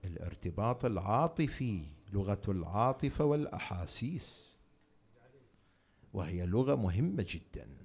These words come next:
لغة الارتباط بالحسين عليه السلام التي تعتمد على الفكر مهمة، التي تعتمد على الروح والقلب مهمة،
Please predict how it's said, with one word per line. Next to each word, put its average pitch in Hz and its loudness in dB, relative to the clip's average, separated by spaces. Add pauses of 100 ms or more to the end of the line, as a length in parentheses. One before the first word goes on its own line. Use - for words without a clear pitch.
(1600)
لغة 196 12
الارتباط 160 8 (1700)
بالحسين 139 2
عليه 123 0
السلام 143 -2
التي 120 -2
تعتمد 120 2
على 120 4
الفكر 165 8
مهمة، 80 0 (1200)
التي 143 8
تعتمد 147 6
على 127 6
الروح 120 8
والقلب 165 8
مهمة، 78 2